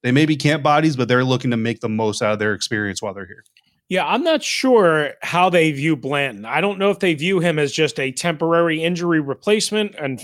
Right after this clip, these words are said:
Speaker 2: and camp body, or if they think maybe he can be better than one of these guys that were looking like they were about to secure a roster spot. And, and the, the last question that I have is, do they now have to take four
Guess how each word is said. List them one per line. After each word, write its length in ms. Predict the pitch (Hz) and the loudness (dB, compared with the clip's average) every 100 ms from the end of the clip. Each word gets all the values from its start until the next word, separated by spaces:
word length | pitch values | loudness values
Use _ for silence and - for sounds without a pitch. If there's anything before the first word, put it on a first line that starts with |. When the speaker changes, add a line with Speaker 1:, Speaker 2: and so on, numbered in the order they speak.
| - | -8
Speaker 2:
and 160 | 127 110 | -8 -2
camp 240 | 202 185 | -2 2
body, 420 | 208 208 226 214 - - - | 2 4 2 0 -8 -20 0
or 380 | 175 180 165 - _ _ _ - | 4 4 4 -4 _ _ _ -2
if 140 | 156 | 2
they 180 | 208 226 | 2 2
think 260 | 226 190 | 0 0
maybe 360 | 160 185 208 180 | 0 0 0 -2
he 200 | 139 196 | -2 -2
can 240 | 156 180 165 | -2 -4 -2
be 140 | 160 | -4
better 400 | 120 170 208 175 | 0 2 4 2
than 220 | 156 147 | 2 0
one 180 | 143 180 | 0 0
of 100 | 170 | 0
these 200 | 160 147 | -2 0
guys 320 | 151 156 156 | 0 0 0
that 220 | 143 139 - - - - _ - | -2 -2 -6 -20 -20 -20 _ -4
were 200 | 139 170 | 2 2
looking 460 | 151 233 233 185 | 4 2 2 0
like 280 | 156 156 151 | 2 0 2
they 180 | 156 160 | 2 2
were 220 | 160 143 - _ - | 2 -2 -6 _ -14
about 380 | 127 147 180 202 | -4 0 0 0
to 120 | 180 | -4
secure 460 | - 180 - 185 165 | -2 -4 0 2 2
a 60 | |
roster 440 | 147 165 190 - 139 | 2 0 -2 -4 -6
spot. 380 | - 151 165 - | 0 0 0 -2
And, 240 | 170 160 - - | -6 -6 -12 -6
and 200 | 180 156 | -4 -2
the, 140 | 170 160 | -4 -2
the 140 | 165 | 0
last 280 | 185 226 - | 2 0 0
question 300 | 214 - 170 | -2 -2 -2
that 100 | 175 | 0
I 120 | 208 | 2
have 200 | 165 143 | 0 -2
is, 160 | 135 - - _ _ | -4 -6 -14 _ _
do 180 | 123 226 | -4 2
they 160 | 254 233 | 2 2
now 260 | 220 214 | 2 2
have 220 | 175 190 - | 0 -2 -4
to 80 | |
take 300 | 135 170 147 | -4 -4 -4
four 520 | - - 233 196 87 | -8 -2 0 0 -2